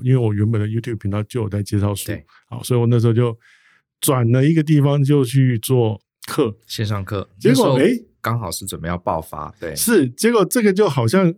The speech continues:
Speaker 1: 诶，变成一个可以做的事情了。好，所以在这里面我就发现说，诶，其实有一些你原本觉得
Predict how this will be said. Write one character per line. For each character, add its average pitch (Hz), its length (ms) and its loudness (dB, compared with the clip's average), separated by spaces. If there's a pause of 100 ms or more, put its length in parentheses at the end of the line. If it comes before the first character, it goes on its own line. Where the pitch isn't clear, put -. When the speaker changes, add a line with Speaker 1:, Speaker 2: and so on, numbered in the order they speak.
(120)
Speaker 1:
诶， 170 140 4
变 208 240 2
成 151 140 4
一 160 120 4
个 143 140 2
可 143 200 2
以 117 220 2 (240)
做 175 200 4
的 120 120 2
事 151 220 0
情 98 220 -2
了。 98 180 -4 (560)
好， 139 180 0
所 226 140 4
以 262 60 4
在 240 160 2
这 233 160 2
里 147 120 2
面 190 160 4
我 120 80 2
就 175 160 4
发 175 220 2
现 160 100 4
说， 165 120 4
诶， 175 160 2
其 156 140 2
实 175 80 4
有 120 180 4
一 143 100 4
些 160 220 2
你 135 160 4
原 117 300 2
本 123 180 2
觉 113 240 2
得 120 300 2